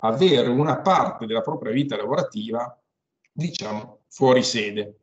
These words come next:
E questa è una enorme opportunità per lo sviluppo dell'Appennino. Ehm, ma questo non, non lo dico, insomma, io, è, è, è l'evidenza di tutti. Ehm, le valli, ci sono delle valli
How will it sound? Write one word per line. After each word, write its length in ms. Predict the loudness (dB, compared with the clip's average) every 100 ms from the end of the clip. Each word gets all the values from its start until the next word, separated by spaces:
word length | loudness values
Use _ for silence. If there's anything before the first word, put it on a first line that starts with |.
| _ _ _
E 100 | -6
questa 440 | -2 2 0 0 2
è 100 | 2
una 320 | 2 0 0
enorme 480 | 0 2 2 0 -4
opportunità 600 | -6 -6 -4 -6 -4 -4
per 140 | -4
lo 60 | -6
sviluppo 400 | -6 -8 -8 -10
dell'Appennino. 800 | -12 -14 -14 -10 -8 -8 -12 -14 -18 _ _ _ -20 -20 -20 _ _ _ _
Ehm, 840 | 4 8 8 8 4 0 -2 -4 -4
ma 100 | -2
questo 400 | -2 -4 -8 -10
non, 180 | -14 -14 _ _ _ _
non 160 | -12
lo 60 | -6
dico, 220 | -6 -4
insomma, 300 | -6 -6 -6 -8 -6
io, 220 | -2 -2
è, 200 | -4 -4
è, 220 | -2 2
è 120 | 4
l'evidenza 600 | 4 4 0 -2 -2 -4
di 120 | -6
tutti. 560 | -2 0 0 -6 -12 -8
Ehm, 720 | -2 2 4 4 4 0 -6 -12 -16 -18 _ _ _ _ _ _ -16 -4
le 420 | 0 2 4 4
valli, 800 | 4 4 4 2 0 0 -2 -6
ci 120 | -12
sono 280 | -2 0 0
delle 280 | -2 -2 -2
valli 540 | 0 0 0 -2 -4